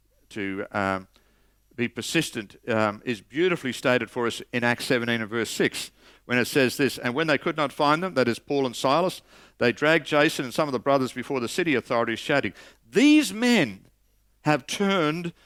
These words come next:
the world upside down, have come here also.'" Now, I'd love to think that, uh, Muckenbuden Church of Christ is, this is the church that has turned the countryside upside down. Good night. Every time we're near them,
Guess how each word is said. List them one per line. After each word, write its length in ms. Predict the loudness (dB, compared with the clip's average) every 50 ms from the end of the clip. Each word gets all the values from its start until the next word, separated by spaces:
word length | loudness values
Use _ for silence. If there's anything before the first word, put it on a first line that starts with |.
| _ _
the 100 | -2 -2
world 360 | 2 4 4 6 6 6 4
upside 480 | 4 0 0 0 0 4 4 4 4 4
down, 420 | 4 4 4 4 4 2 0 -2 -8 -14 -6 -2
have 140 | -2 -2 0
come 180 | 0 -2 0
here 220 | 2 2 2 2 2
also.'" 380 | 0 -2 -4 -2 -4 -4 -4 -6 _ _ _ _ _ _ -2
Now, 180 | 0 2 4
I'd 160 | 2 4 4
love 260 | 4 4 4 4 2 -2
to 100 | -6 -6
think 380 | -2 -2 -2 -2 -2 -6 _
that, 300 | 0 2 2 2 -2 -8 -6 -2
uh, 180 | 0 0 0
Muckenbuden 640 | 0 0 -2 -2 -2 -2 -8 -4 -2 -2 -2 -2 -4 -8
Church 280 | -4 -4 -4 -4 -4
of 80 | -8 -6
Christ 280 | 0 0 0 2 0
is, 140 | -2 -8 -8 -10 -20 -20 -16 _ 0
this 260 | 4 4 4 4 4
is 160 | 2 2 2
the 120 | 2 2 2
church 600 | 2 0 0 0 2 2 2 0 -2 -4 -4 -6 -16 -8 0
that 160 | 0 2 2
has 100 | 2 -2
turned 320 | -2 -2 0 0 2 2
the 80 | 0 0
countryside 800 | 0 2 0 0 0 0 -2 -2 -2 -2 0 2 4 4 4 4
upside 480 | 2 0 -2 -2 0 2 2 2 2
down. 300 | 2 2 2 0 0 -2 -8 _ -2
Good 260 | 0 0 0 0 -2
night. 440 | -8 -10 -2 0 2 2 2 0 0
Every 280 | 2 0 2 2 0 -2
time 240 | -2 -4 -4 -2 0
we're 100 | -2 -2
near 220 | 2 2 2 2
them, 180 | 2 0 -4